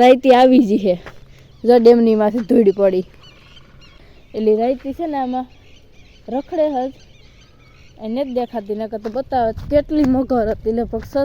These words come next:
થી સાત હતી. બસા ને મગર ને કેટલા હતા. આમાં નદીમાં બહુ હતા, તો કે અમને અહીંથી હાલતાય બીક લાગતી.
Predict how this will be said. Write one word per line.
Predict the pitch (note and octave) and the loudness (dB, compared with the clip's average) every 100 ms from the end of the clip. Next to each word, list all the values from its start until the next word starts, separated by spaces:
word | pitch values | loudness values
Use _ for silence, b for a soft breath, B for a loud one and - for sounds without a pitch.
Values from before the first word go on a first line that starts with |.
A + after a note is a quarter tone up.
| C#4 | -4
થી | B3 A#3+ | -6 -6
સાત | C4 B3 B3 | -6 -8 -8
હતી. | B3 A3+ G3+ b b b - | -8 -8 -10 b b b -6
બસા | B3 C#4+ - B3 A3 G#3 | -4 -4 -2 -2 -2 -4
ને | G3+ F#3+ | -8 -8
મગર | G#3 A#3 - B3 A#3+ G#3+ | -6 -6 -6 -4 -2 -4
ને | G3+ F#3 | -6 -10
કેટલા | A#3+ B3 A3 F#3+ | -10 -8 -6 -6
હતા. | F#3+ A3+ C#4+ - - B B B B - | -6 -8 -10 -14 -20 B B B B -12
આમાં | G#3+ A3+ | -6 -6
નદીમાં | A3+ B3+ A#3 A#3 | -4 -4 -6 -6
બહુ | C4 B3+ | -4 -4
હતા, | A#3 G#3+ | -6 -8
તો | A3 | -8
કે | G#3+ | -6
અમને | A3 G#3+ | -6 -6
અહીંથી | G#3+ A3+ C4 B3 G#3 | -4 -4 -4 -4 0
હાલતાય | B3+ C4+ C4 G#3+ | 0 0 -4 -4
બીક | A3+ G3 | -6 -6
લાગતી. | G#3 G3+ - - | -6 -6 -8 -14